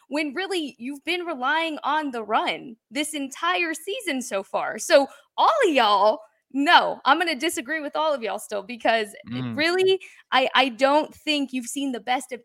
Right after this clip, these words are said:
Speaker 1: any receiver. I get what you're saying about C D needs to be the receiver,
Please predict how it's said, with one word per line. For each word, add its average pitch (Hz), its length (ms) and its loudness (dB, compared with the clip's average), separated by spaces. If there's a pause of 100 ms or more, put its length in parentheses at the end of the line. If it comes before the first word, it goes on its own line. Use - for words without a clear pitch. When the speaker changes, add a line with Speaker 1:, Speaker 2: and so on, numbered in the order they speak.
(160)
Speaker 1:
any 330 380 -6
receiver. 247 520 -8 (140)
I 262 60 2
get 277 260 -2
what 339 160 -6
you're 302 100 -8
saying 285 300 -2
about 233 220 0 (180)
C 285 260 -8
D 285 160 -4
needs 269 280 -6
to 285 60 -12
be 247 140 -10
the 247 220 -8
receiver, 254 560 -4